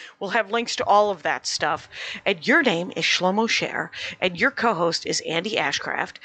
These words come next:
and you guys talk about ethics and video games, correct?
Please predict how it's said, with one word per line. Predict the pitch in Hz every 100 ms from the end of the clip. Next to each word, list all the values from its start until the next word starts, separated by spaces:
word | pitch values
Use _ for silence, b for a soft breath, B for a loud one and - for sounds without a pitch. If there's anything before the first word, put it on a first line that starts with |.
| B B
and | 185 185
you | 254
guys | 262 -
talk | 202 180
about | 196 -
ethics | 180 - 196 - - - _ _ _
and | 190 170
video | 175 151
games, | - - -
correct? | - 190 233 - -